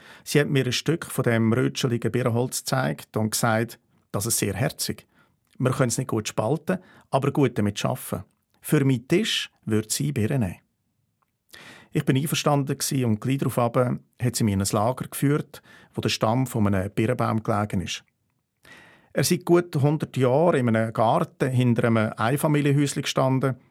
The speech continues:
und jetzt genug lang gelagert, also perfekt für meinen Tisch. Ich hatte zwar keine Ahnung gehabt, wie genau aus einem Baumstamm ein Tisch wird, aber ich habe der Handwerkerin vertraut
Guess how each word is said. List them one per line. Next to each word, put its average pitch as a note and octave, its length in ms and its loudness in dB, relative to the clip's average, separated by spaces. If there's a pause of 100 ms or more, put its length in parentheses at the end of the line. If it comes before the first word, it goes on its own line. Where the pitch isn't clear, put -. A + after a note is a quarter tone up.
(160)
und C3+ 160 -2
jetzt C3 240 0
genug B2+ 220 2
lang G2+ 180 2
gelagert, G#2 580 -2
also G2+ 380 -2 (240)
perfekt - 720 -4
für A#2 240 -2
meinen G#2 160 0
Tisch. - 380 -4 (1040)
Ich D#3 140 2
hatte G3 160 2
zwar D#3+ 160 4
keine D#3 220 2
Ahnung C#3 200 2
gehabt, C#3 400 0 (300)
wie C#3 280 2
genau A#2+ 480 2
aus B2+ 200 0
einem A2 180 4
Baumstamm A2 560 0
ein G2+ 100 -6
Tisch C#3 300 -2
wird, E2+ 340 -10 (380)
aber - 160 0
ich - 80 -2
habe A#2+ 140 2
der G#2 100 0
Handwerkerin G#2+ 640 0
vertraut - 720 -4